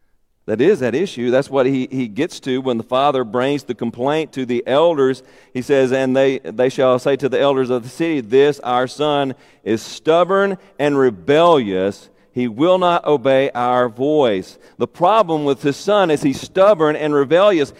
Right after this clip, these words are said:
He is rejecting authority, in this case, the authority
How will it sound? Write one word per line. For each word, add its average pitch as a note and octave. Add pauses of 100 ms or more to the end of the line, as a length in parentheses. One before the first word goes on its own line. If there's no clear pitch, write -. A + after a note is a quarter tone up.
(160)
He F3+
is D#3+
rejecting D3
authority, F3
in D#3+
this A#3
case, D#3+
the D#3
authority F3